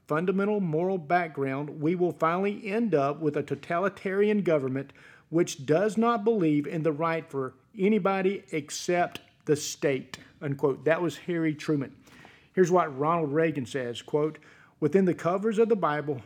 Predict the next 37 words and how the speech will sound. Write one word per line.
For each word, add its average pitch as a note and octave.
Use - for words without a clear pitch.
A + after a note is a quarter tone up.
are D3+
the D#3+
answers F3
for C#3+
all D#3+
the E3
problems D#3
men C#3+
face." B2+
He C#3+
continued, C#3+
"Of D#3+
the D3+
many G#3+
influences G#3
that D#3
have C3+
shaped F3+
the E3+
United E3+
States D3
into D#3
a D3+
distinctive E3+
nation D3
and D3+
people, C#3+
none F#3+
may G#3+
be G#3
said F3+
to D#3
be D3
more D#3
fundamental G3
and F3
enduring F3+